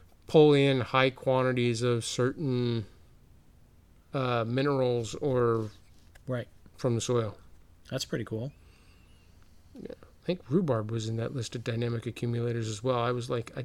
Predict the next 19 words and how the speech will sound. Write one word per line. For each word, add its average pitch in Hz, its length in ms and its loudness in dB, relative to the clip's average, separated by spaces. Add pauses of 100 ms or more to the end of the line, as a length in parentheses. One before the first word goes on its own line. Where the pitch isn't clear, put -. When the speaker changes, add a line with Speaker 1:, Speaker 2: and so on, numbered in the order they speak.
(120)
Speaker 1:
didn't 180 280 0
know 180 160 2
this 139 220 -2
about 117 260 -4
some 120 160 -4
of 117 80 -2
these 110 140 -4
plants." 131 340 -8 (300)
Speaker 2:
Right. 120 240 -8 (1900)
So - 180 -2
Speaker 1:
So 147 40 4
Speaker 2:
what 170 160 8
surprising 135 840 2
things 110 320 -4
are 113 80 0
you 113 360 0
growing 113 340 -2
this 104 200 -4
year? 107 200 -8